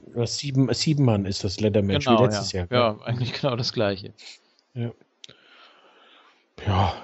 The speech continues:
Speaker 1: wenn ich sag mal, wenn jetzt, ähm, Neville nicht verletzt wäre, wäre er halt mit drin. Und Zack Ryder wäre halt nicht im Match drin. So ist halt jetzt Neville verletzt und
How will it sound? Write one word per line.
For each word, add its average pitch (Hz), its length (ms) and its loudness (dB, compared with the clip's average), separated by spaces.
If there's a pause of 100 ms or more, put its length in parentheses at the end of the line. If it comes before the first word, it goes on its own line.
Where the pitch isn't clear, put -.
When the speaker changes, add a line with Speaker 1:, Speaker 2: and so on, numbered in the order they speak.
(120)
Speaker 1:
wenn 101 100 -2
ich 98 220 -4
sag 110 120 2
mal, 113 220 4
wenn 110 140 2
jetzt, 107 380 2
ähm, 98 380 0 (1040)
Neville 117 480 4
nicht 120 200 2
verletzt 120 420 -4
wäre, 127 160 4
wäre 120 160 0
er 117 140 -2
halt 120 200 -4
mit 123 200 -6
drin. 131 220 -2 (540)
Und 101 380 -6 (500)
Zack - 300 -6
Ryder 113 380 4
wäre 113 160 4
halt 107 160 -2
nicht 120 200 -2
im 127 160 0
Match 123 280 -2
drin. 127 300 0 (1300)
So 104 280 0
ist 113 180 -2
halt 110 200 0
jetzt 110 260 -4
Neville 110 320 2
verletzt 110 500 0
und 110 360 0